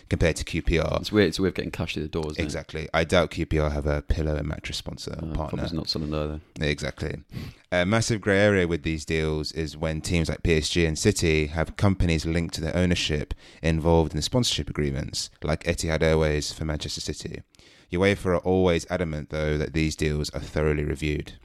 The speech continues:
Speaker 2: Mm. Yeah, another one that was in the headlines was, um, when Mancini, Mancini was, uh, manager. Allegedly, he was offered, um, a separate arrangement to get around F F P. So that arrangement was his actual salary was one point four five million
Speaker 1: Mm.
Speaker 2: with City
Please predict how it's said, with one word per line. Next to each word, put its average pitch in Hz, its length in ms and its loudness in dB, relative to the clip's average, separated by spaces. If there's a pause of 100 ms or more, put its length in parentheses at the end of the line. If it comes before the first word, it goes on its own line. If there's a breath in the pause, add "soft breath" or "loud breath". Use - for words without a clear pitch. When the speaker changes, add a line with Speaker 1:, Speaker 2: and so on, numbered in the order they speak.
Speaker 2:
Mm. 80 280 -2 (200)
Yeah, 95 120 4
another 110 200 4
one 90 180 2
that 85 120 -2
was 85 100 -4
in 85 60 -2
the 85 60 0
headlines 80 480 -2
was, 82 200 -4
um, 80 440 -2
when 87 160 0
Mancini, 87 560 -2
Mancini 87 500 0
was, 78 560 -2
uh, 78 140 -2
manager. 82 520 -4 (460)
Allegedly, 90 480 0
he 85 100 2
was 80 140 0
offered, 82 400 -2 (580 soft breath)
um, 80 400 0
a - 60 -8
separate - 380 0
arrangement 87 560 -2
to - 80 -12
get - 160 -2
around 87 500 -2 (220)
F 92 160 -4
F 98 160 -4
P. 110 280 0 (160)
So - 140 0
that 78 160 6
arrangement 82 400 2
was 82 320 0 (240 soft breath)
his 90 140 -2
actual 87 280 0
salary 82 380 -2
was 82 100 -4
one 82 200 -4
point 78 240 -6
four 80 300 -2
five 80 340 -2
million 82 420 -2 (300)
Speaker 1:
Mm. 80 140 -2
Speaker 2:
with 80 140 4
City 71 300 -2